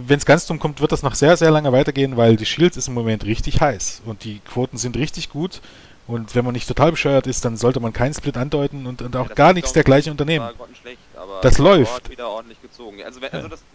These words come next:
Speaker 2: man kann sie jetzt zumindest wieder zu einem richtig heißen Eisen machen, wenn sie Evolution einfach platt hauen.
Speaker 1: Ja, ne, das, selbst wenn nicht, du musst halt, äh, du kannst das,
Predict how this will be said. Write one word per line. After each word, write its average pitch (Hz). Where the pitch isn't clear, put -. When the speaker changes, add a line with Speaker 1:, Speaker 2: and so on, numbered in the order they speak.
Speaker 2:
man 139
kann 208
sie 185
jetzt 196
zumindest 180
wieder 160
zu -
einem 151
richtig 151
heißen 143
Eisen 117
machen, 117
wenn 156
sie 156
Evolution 151
einfach 151
platt 160
hauen. 101
Speaker 1:
Ja, 170
ne, 147
das, 147
selbst -
wenn 139
nicht, 151
du 131
musst 123
halt, 123
äh, -
du -
kannst 135
das, -